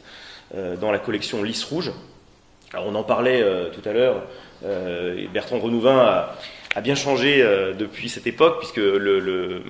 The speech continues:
l'ouvrage date des années soixante-dix. À l'époque, c'est, il avait fondé la Nouvelle Action Française,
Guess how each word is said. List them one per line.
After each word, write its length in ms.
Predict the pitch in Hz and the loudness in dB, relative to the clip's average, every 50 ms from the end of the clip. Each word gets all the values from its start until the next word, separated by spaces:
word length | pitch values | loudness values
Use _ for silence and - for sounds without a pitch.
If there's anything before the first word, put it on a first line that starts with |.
| 95 95 | -12 -10
l'ouvrage 380 | 107 104 98 101 120 123 120 - | -8 -6 0 2 2 2 2 0
date 240 | - 110 95 92 - | -2 -2 -2 -4 -6
des 160 | 107 101 92 | -6 -4 -2
années 160 | 104 104 107 | -2 -4 -4
soixante-dix. 920 | 101 - 107 101 - 107 104 104 107 120 143 156 151 - - - - - - - - - - - - | -6 -6 -6 -6 -4 -6 -6 -6 -8 -8 -6 -6 -4 -4 -6 -8 -8 -12 -16 -20 -20 -20 -18 -14 -12
À 40 | - 104 | -10 -10
l'époque, 280 | 101 - - 127 123 | -6 -2 0 -2 -2
c'est, 120 | - 101 - - - - | -2 -6 -10 -12 -12 -8
il 80 | - 98 | -6 -4
avait 180 | 92 95 101 | -2 -2 -4
fondé 320 | 98 - 113 113 107 117 117 | -4 -4 -6 -4 -2 0 0
la 100 | 98 98 | 0 0
Nouvelle 300 | 107 123 131 127 135 120 | -2 0 2 4 4 4
Action 240 | 92 - - 127 113 | 2 0 -4 -8 -8
Française, 520 | - 110 110 - - 139 151 147 - | -8 -8 -8 -4 -2 -2 -2 -2 -4